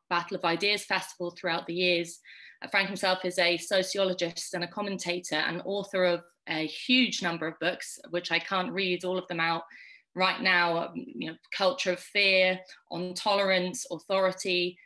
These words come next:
paranoid parenting, on education, on reading. Um, he, he's even had, this is his second book out this year. Uh, he actually released Why Borders Matter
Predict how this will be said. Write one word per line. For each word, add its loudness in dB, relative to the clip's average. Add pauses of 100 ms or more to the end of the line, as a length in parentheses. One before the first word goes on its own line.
(100)
paranoid 2
parenting, 0
on -8
education, 0
on -4
reading. -2 (420)
Um, -6
he, -8
he's -12
even 2
had, 2
this 0
is -4
his -6
second 0
book -2
out -2
this 0
year. -2 (220)
Uh, -2 (120)
he -2
actually 0
released -2
Why 4
Borders -2
Matter 0